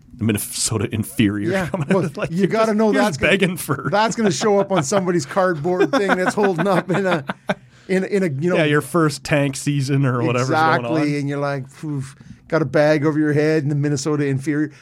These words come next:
Speaker 2: But to me, Superior, like, it's, it's, it's got a bit of a nice feel to it, and none of them are recycled.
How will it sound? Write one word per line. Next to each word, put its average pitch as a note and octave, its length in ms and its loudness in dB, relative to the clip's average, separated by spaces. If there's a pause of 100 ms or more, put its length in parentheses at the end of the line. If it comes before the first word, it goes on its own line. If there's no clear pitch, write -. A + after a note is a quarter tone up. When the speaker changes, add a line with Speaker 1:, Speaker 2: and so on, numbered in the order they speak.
(160)
Speaker 2:
But G#3 320 -2
to G#3 80 2
me, A#3 160 4
Superior, A#3 800 2 (560)
like, C#3+ 160 -4
it's, C3+ 200 -6
it's, D#3+ 200 0
it's D3 180 0
got G3 220 4
a G#3+ 60 2
bit F#3+ 200 2
of F3+ 80 0
a F#3 60 -2
nice F#3+ 200 0
feel F#3 260 -2
to F#3+ 200 0
it, F#3+ 140 0 (400)
and G#3+ 180 0
none C#4 160 2
of D4 80 -2
them A#3 240 0
are D#3 680 0 (760)
recycled. D#3+ 880 -2